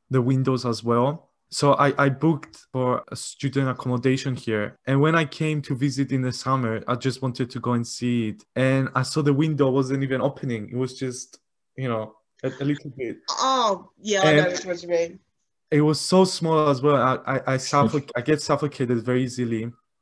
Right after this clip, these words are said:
Speaker 1: you know, I'm used to having, like, huge windows that can open and be with the outside. And so I, I was like, "I can't live here." <laughs> And that's why I booked another one that had a proper window.
Speaker 2: <laughs>
Speaker 1: You had the rails, but it was at least opening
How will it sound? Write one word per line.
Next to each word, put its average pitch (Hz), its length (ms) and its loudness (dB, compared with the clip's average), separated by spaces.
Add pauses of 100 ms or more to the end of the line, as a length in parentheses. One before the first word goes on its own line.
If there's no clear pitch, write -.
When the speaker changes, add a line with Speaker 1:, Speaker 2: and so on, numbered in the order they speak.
(560)
Speaker 1:
you 139 80 4
know, 135 80 4
I'm 131 160 4
used 147 220 -2
to 151 60 0
having, 135 240 0
like, 117 280 -2
huge 143 300 -4
windows 127 380 -6
that 117 200 0
can 123 140 -6
open 127 340 -6
and 117 200 -12 (240)
be 135 280 -2
with 120 200 -6
the 123 60 -2
outside. 113 520 -2 (220)
And 139 220 4
so 143 400 6 (100)
I, 131 640 2
I 127 60 4
was 127 120 0
like, 123 160 2
"I 117 100 2
can't 151 300 0
live 147 200 0
here." 180 320 4
<laughs> - 60 -8 (1300)
And 151 420 6
that's 143 260 2
why 143 120 6
I 135 40 4
booked 131 300 -2
another 127 280 4
one 117 260 2
that 117 240 2
had 123 200 -2
a 123 60 -2
proper 131 400 -4
window. 120 560 -2
Speaker 2:
<laughs> 320 60 0 (720)
Speaker 1:
You 220 80 6
had 180 240 4
the 156 100 4
rails, 156 420 8
but 127 340 2
it 143 60 0
was 147 200 2
at 139 160 0
least 147 260 0
opening 113 680 -6